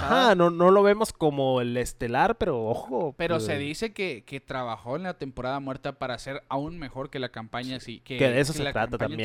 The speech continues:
Speaker 1: anterior,
Speaker 2: ¿no?
Speaker 1: que, que, y, y lo creo, ¿no?
Speaker 2: Sí, sí,
Speaker 1: Porque
Speaker 2: sí.
Speaker 1: tienen bu-, una muy buena recta topando las nueve, nueve ocho alrededor.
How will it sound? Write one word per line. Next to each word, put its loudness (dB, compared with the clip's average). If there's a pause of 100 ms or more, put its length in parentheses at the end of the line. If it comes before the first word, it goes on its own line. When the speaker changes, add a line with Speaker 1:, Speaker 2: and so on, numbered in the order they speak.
(100)
Speaker 1:
anterior, -4
Speaker 2:
¿no? -4
Speaker 1:
que, -4
que, -14
y, -8
y -2
lo 0
creo, -2
¿no? -2
Speaker 2:
Sí, -4
sí, -20
Speaker 1:
Porque -2
Speaker 2:
sí. -12
Speaker 1:
tienen -4
bu-, -6
una -2
muy -2
buena -4
recta -8
topando -8
las -8
nueve, -6 (240)
nueve -2
ocho -2 (200)
alrededor. -4